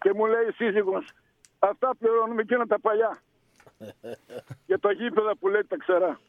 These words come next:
Και με κάνει έτσι, «Ε, εντάξει, πέρασαν και τα χρόνια, αλλά».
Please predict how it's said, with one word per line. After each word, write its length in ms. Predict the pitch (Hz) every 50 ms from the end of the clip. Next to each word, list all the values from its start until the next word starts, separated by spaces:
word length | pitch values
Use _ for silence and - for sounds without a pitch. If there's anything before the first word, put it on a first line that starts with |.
| _ _ _ _ _ _ _ _ _ _ _ _ _ _ _ - 127 - _ _ 139 -
Και 100 | 175 180
με 120 | 180 185
κάνει 280 | 147 196 214 220 220 220
έτσι, 260 | 214 214 - - 202 202 196 196 185 160 -
«Ε, 160 | 185 226 208 - - - _ _ _ _ _ _
εντάξει, 300 | - 208 233 240 233 - _ - - _ _ _
πέρασαν 340 | - 208 208 196 156 190 175
και 80 | 160 180
τα 120 | - 165 156
χρόνια, 340 | 175 214 254 254 254 247
αλλά». 340 | 233 220 214 196 196 196 -